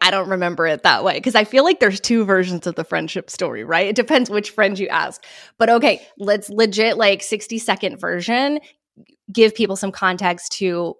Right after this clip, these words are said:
when this all began and how we became, like, business best friends.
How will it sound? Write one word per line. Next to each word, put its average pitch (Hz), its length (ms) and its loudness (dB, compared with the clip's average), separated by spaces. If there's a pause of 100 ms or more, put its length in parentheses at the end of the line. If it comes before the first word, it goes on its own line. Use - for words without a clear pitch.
when 180 280 -2
this 233 160 -2
all 180 160 2
began 160 680 -4 (180)
and 175 160 -4
how 170 380 -4
we 170 180 -10
became, 170 300 -12
like, 160 160 -12
business 160 320 -10
best 147 180 -10
friends. - 300 -18